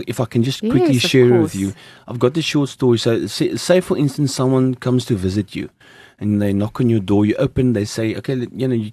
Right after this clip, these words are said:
Speaker 1: you tell them, "Have a seat in the, in the lounge," and you go make, you, you go make them some coffee. And when you get back to the lounge, they're not there. And they're busy in your bathroom, scratching in your cupboards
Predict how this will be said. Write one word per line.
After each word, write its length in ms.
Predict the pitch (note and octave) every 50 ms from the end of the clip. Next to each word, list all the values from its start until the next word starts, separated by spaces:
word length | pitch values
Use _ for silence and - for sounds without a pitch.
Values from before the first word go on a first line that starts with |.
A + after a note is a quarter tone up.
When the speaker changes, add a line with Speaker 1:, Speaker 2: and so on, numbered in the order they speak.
| -
Speaker 1:
you 120 | - B2+ A2+
tell 220 | - - C3 C3
them, 100 | C3 A#2
"Have 160 | G#2 A2+ B2+
a 40 | D3
seat 380 | C#3 - - F3+ B2+ - - - - -
in 120 | A2+ A#2+
the, 80 | B2 A#2 A2+ A2
in 140 | - B2+
the 100 | A2+ A2
lounge," 380 | G#2+ G2+ G#2 G2+ G2 F#2 F#2 F#2
and 180 | A2 A#2 A2+ G#2+
you 140 | A2 A#2+
go 120 | A#2+ B2 A#2+
make, 220 | A2+ A2 G#2 G#2 - _ _ _ _ _
you, 280 | - F#2+ G#2 A2 G#2+ A2+
you 200 | G2 G2+ G2+ G#2+
go 80 | A2+ A#2
make 160 | A2 G#2+ G#2
them 140 | - A#2 A2+
some 180 | - A2+ G#2+
coffee. 420 | G2 - G2+ F#2+ - - F2+ F2 _ _ _ _ - - - - - - _ _ _ _
And 160 | - B2 A#2+ A#2+
when 120 | A#2 C3+
you 100 | E3 D#3+
get 280 | B2 B2+ D3+ C#3 G2+ F2+
back 240 | - - - _
to 140 | - - D#3+
the 80 | C3 A#2
lounge, 420 | G#2 G2 G#2 A2 G2+ G2+ G2+ F#2+
they're 120 | G2+ G#2+ A2
not 240 | A#2+ A#2 F#2+ F2+
there. 260 | G2 G#2+ G2 - - - _ _ - - - _ _ _ _ -
And 100 | A2+ A2+
they're 120 | A#2 A2+
busy 260 | G2 G2+ A#2 B2 C3+
in 80 | D3 C#3+
your 140 | B2+ G#2+ F2+
bathroom, 640 | G2 G2 F#2+ G2+ A2+ - - G#2+ F#2 F#2 G2 A2 - _ _ _
scratching 440 | - - - - B2+ A#2+ - - C3+
in 60 | A#2+ A2+
your 100 | G#2+ G2+
cupboards 540 | - - A2+ G2+ G2 F2+ - - - -